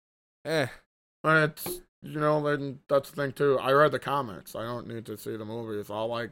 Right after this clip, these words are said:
Speaker 2: read through Wikipedia
Speaker 1: Right.
Speaker 2: and see the good stuff.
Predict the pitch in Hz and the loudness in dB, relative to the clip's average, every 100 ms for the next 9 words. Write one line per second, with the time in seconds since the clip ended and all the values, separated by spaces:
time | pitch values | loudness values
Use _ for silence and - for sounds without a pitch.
0 | _ - 113 113 120 113 110 104 - - | _ -8 -6 -6 -4 -4 -4 -6 -10 -8
1 | 117 98 98 95 98 _ 110 117 113 - | -8 -6 -6 -8 -10 _ -4 0 0 -4
2 | - 104 - 104 101 104 107 - 104 | -12 -12 -10 -10 -8 -10 -10 -10 -10